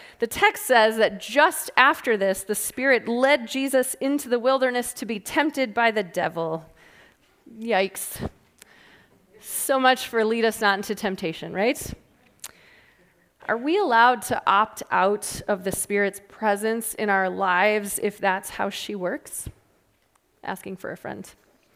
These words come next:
Never fear, the Greek doesn't actually say that.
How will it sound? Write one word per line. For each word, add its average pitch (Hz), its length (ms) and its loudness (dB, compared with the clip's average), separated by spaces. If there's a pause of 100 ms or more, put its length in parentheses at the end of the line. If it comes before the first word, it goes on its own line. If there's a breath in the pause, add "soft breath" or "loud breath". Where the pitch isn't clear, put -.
(920 loud breath)
Never 320 240 6
fear, 269 360 6
the 277 80 2
Greek 294 600 -2
doesn't 277 340 2
actually 226 480 0
say 185 260 0
that. 135 280 -4